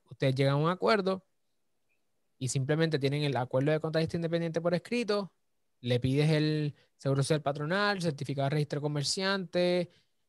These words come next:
eh, relevo de retención de Hacienda para evitar esa responsabilidad.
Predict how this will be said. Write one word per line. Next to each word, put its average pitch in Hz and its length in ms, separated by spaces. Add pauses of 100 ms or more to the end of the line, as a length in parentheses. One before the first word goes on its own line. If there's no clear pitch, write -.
eh, 131 460
relevo 135 300
de 151 60
retención 151 420
de 147 60
Hacienda 151 320
para 139 100
evitar 139 300
esa 139 420
responsabilidad. 147 1200